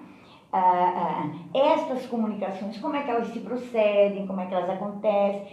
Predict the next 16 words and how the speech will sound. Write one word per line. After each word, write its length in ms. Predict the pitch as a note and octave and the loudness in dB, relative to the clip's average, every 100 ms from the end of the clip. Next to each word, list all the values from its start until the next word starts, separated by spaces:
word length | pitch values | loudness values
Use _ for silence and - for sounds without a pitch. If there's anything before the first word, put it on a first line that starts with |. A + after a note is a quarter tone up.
| - - | -14 -4
como 140 | B3+ | 0
é 80 | D4 | 0
que 140 | B3 - | -2 -6
funciona 400 | C4 C4+ B3+ B3 | -4 -2 0 0
lá 320 | A#3+ A#3+ A#3+ | 0 0 0
no 60 | A#3 | -2
mundo 440 | G#3+ A3 A3+ G3 F3+ | -2 0 2 0 -2
espiritual, 760 | F3+ F3 F3 F#3+ F3+ - - - | -10 -10 -8 -2 -2 -2 -8 -4
como 140 | A#3 | 0
é 80 | C4+ | 0
que 80 | C4+ | -2
acontece 540 | B3+ A#3 A3+ A#3+ A#3+ | -4 -4 0 -2 -2
aqui 380 | A#3 - B3 B3+ | -6 -8 -4 -2
no 80 | A3 | 0
mundo 320 | G3+ G3+ G3 | -4 -6 -8
material. 760 | F3+ F3 F3+ E3+ E3+ F3+ F3 | -10 -10 -8 -4 -2 -2 -6